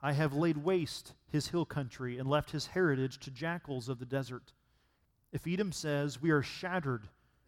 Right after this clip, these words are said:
but we will rebuild the ruins," the Lord of hosts says, "They may build, but I will tear down, and they will be called the wicked country."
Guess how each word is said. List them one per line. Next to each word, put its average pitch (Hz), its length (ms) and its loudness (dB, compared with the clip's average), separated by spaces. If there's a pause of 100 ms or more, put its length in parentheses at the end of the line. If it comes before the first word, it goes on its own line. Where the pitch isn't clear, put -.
(160)
but 135 80 2
we 160 160 4
will 156 260 0 (180)
rebuild 175 520 8
the 151 80 4
ruins," 143 680 2 (460)
the 143 80 4
Lord 170 280 6
of 170 120 4
hosts 208 320 2
says, 135 420 -2 (160)
"They 185 220 6
may 208 260 4
build, 165 580 6 (200)
but 147 160 4
I 170 180 2
will 147 160 2
tear 185 320 2
down, 139 560 -2 (240)
and 139 120 -2
they 165 120 4
will 202 160 0
be 180 120 -2
called 147 500 0 (200)
the 135 140 0
wicked 143 400 -2
country." 120 560 -8